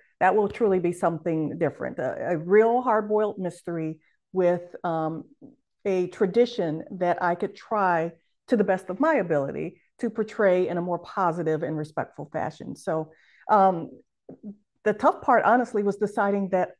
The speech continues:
I wanted to do this because I was afraid. You know, I thought, "If I don't get this right, um, I don't wanna contribute to the, the negative narrative, and I don't want to offend anyone whose tradition this is because it's not mine."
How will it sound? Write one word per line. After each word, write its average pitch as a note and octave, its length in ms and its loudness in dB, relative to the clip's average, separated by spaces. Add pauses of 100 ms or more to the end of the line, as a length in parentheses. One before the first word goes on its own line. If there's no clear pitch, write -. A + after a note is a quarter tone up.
I G3 80 2
wanted F3+ 300 0
to F#3 80 -4
do F#3+ 180 2
this - 420 -10
because F#3+ 240 -6
I - 80 -6
was - 140 -8
afraid. F#4+ 380 -2 (480)
You G3+ 80 -2
know, G3 80 2
I C#3 100 2
thought, F#3+ 260 2
"If G3+ 200 0
I G3+ 140 4
don't D4 200 0
get C4 180 -2
this A#3 200 -2
right, E3 320 2 (100)
um, D#3+ 400 0
I F#3+ 80 4
don't D4+ 160 2
wanna A3+ 140 0
contribute E3 640 -2
to D3+ 400 0
the, D#3+ 200 0
the E3 140 -2
negative D#3 380 0
narrative, D3 480 -2 (340)
and E3+ 220 0
I F#3+ 80 4
don't F3 180 2
want E3 200 -4
to E3+ 180 -4
offend F3 380 0
anyone G#3 380 -2
whose G3 360 -4
tradition G3 480 0
this C#3 160 -4
is D#3 100 -4
because G#3 260 -2
it's F#3 160 -6
not F#3+ 220 0
mine." F#3+ 380 -2